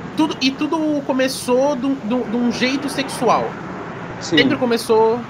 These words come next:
Speaker 1: co-, como fetiche?
Speaker 2: Sim.
Speaker 1: Cara, e você tem planejamento?
Speaker 2: Sim, eu quero fazer, agora que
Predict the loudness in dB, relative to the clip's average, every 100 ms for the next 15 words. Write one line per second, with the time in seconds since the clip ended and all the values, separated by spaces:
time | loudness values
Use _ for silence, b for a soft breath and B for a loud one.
0 | -10 0 0 4 4 4 2 0 0 -4
1 | -4 -8 -8 -10 -10 -10 -10 -10 -12 -12
2 | -12 -10 -12 -12 -12 -12 -12 -12 -12 -12
3 | -12 -12 -12 -14 -12 -12 -12 -12 -14 -14
4 | -12 -6 -4 -2 -4 -6 -10 -12 -14 -12
5 | -12 -12 -14 _ _ _ _ -4 0 0
6 | -2 -4 -4 -6 -4 -2 -2 -6 -4 -2
7 | -2 -2 -2 -6 -12 _ 4 6 6 2
8 | 0 0 0 -2 -4 -8 -10 -16 -12 -8
9 | -2 0 4 4 4 2 4 2 4 4
10 | 4 2 -2 -6 -10 -10 -10 -10 -4 2
11 | 6 10 10 8